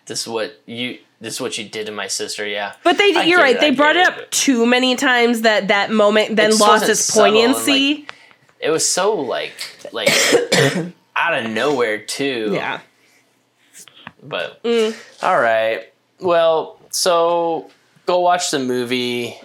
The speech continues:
Speaker 2: You have
Speaker 1: Love
Speaker 2: to
Speaker 1: it,
Speaker 2: watch it
Speaker 1: hate
Speaker 2: to
Speaker 1: it.
Speaker 2: have a full
Speaker 1: Let us know.
Speaker 2: opinion, I feel like. There's, if you came into only this last movie, or you just decided to not watch this movie, I don't think you're really getting the full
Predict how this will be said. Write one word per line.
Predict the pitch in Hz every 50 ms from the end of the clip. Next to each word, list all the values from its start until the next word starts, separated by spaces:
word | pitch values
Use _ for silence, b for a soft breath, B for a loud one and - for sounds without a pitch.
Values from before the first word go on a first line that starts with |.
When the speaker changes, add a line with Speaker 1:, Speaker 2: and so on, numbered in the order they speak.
| - -
Speaker 2:
You | 220 247 294 339
have | 320 427 415 403
Speaker 1:
Love | - - -
Speaker 2:
to | - -
Speaker 1:
it, | 370 285
Speaker 2:
watch | 262 254 247 254 254 -
it | 311 277 277
Speaker 1:
hate | 285 285
Speaker 2:
to | 285
Speaker 1:
it. | 262 240 226
Speaker 2:
have | 233 247 233 233 226 220
a | 220 202
full | 208 - - - - - 240 226 220 214 214
Speaker 1:
Let | 214 214 208
us | 208 - - -
know. | 226 226 220
Speaker 2:
opinion, | 220 208 202 202 190 180 175 175 175 175 175
I | 151 151 175 180 180
feel | 180 175 175 170
like. | 170 175
There's, | 175 202 208 202 196 - B B B B B
if | B 208 208
you | 233 269 349 359
came | 359 - 403 392 381 339 277
into | 233 233 240 226 233 196
only | - 202 202 208 214 208
this | 240 302 285 220 220
last | 190 185 196 208 -
movie, | 214 190 190 190 208 220 220 220 233 233 B B B B B
or | 254 254 262
you | 247 226 247 247
just | 208 262 254 254
decided | 269 247 - 233 214 220 226 214 214
to | - 226
not | 208 190 185 196 156 202
watch | 214 214 220
this | - 226 220
movie, | 233 220 214 208 214 208 185
I | 180
don't | 196 202 208 202 - -
think | - 208 202 202
you're | 208 214 208
really | 190 196 196 196 196
getting | 190 190 185 190 185 185
the | 180 175 170
full | 175 - - 180 170 170 170 170 170 - -